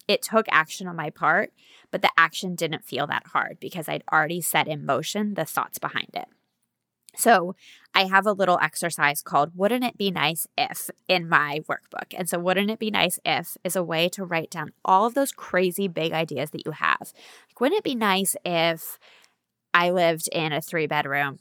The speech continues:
house? Wouldn't it be nice if my eye twitch went away?" <laughs> That was one that I wrote. "Wouldn't it be nice if I got a promotion? Wouldn't it be nice if I launched a podcast?" And I think I say this in my workbook, which I'll link to in the show notes.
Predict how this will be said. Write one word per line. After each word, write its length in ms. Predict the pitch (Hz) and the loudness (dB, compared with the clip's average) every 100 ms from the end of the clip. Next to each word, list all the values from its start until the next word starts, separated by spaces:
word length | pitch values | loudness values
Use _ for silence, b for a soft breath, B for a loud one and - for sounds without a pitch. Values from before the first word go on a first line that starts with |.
| - | -6
house? 460 | - - - - - B B B - | -6 -4 -4 -4 -6 B B B 2
Wouldn't 340 | 254 330 349 | 4 6 2
it 120 | 311 | 0
be 140 | 220 233 | 0 0
nice 560 | 208 160 170 165 - - | 4 4 4 2 -2 -4
if 500 | 170 160 151 156 - - | -2 0 -2 -4 -14 -8
my 400 | 175 147 135 143 - | 0 4 4 2 2
eye 200 | 139 107 | 0 0
twitch 420 | - - - - | -4 -8 -8 -8
went 160 | 127 - | -10 -8
away?" 340 | - - 185 | -8 -8 -8
<laughs> 20 | |
That 460 | - - 190 - - | -8 -4 -6 -6 -8
was 140 | - | -6
one 140 | 160 160 | -6 -4
that 100 | 160 | -4
I 120 | - | -2
wrote. 220 | - - - B B B _ | 0 0 -2 B B B _
"Wouldn't 280 | 247 330 359 | 4 4 2
it 120 | 302 | 0
be 120 | 262 | 0
nice 480 | 226 175 165 165 - - | 4 4 4 0 -4 -2
if 240 | 165 143 | -4 -2
I 60 | 151 | -2
got 220 | 139 139 | -2 -2
a 60 | 147 | -4
promotion? 760 | - - - - - - 196 _ - | -12 -14 -12 -10 -10 -12 -20 _ -2
Wouldn't 280 | 202 233 | 0 2
it 140 | 269 247 | 2 0
be 140 | 208 | -4
nice 440 | 170 151 147 - - - | 0 2 2 -2 -6 -4
if 400 | 147 139 - - - | -2 -2 -6 -12 -8
I 80 | 151 | -6
launched 400 | 156 117 - 135 | -4 -4 -4 -6
a 40 | |
podcast?" 640 | - - - - - - - B B B | -2 -2 0 0 0 -4 -8 B B B
And 180 | - 196 | -2 0
I 100 | 190 | -2
think 360 | - 208 196 | 2 2 2
I 140 | - 190 | 0 0
say 160 | 190 | 2
this 200 | 180 170 | 2 0
in 120 | 175 156 | -2 -4
my 100 | 151 | -2
workbook, 460 | 135 135 - - - | -2 -2 -6 -6 -6
which 180 | - 135 | -8 -6
I'll 100 | 139 | -6
link 240 | - - | -8 -12
to 140 | - | -12
in 80 | - | -12
the 80 | 165 | -10
show 180 | - - | -8 -8
notes. 400 | - - - | -8 -8 -8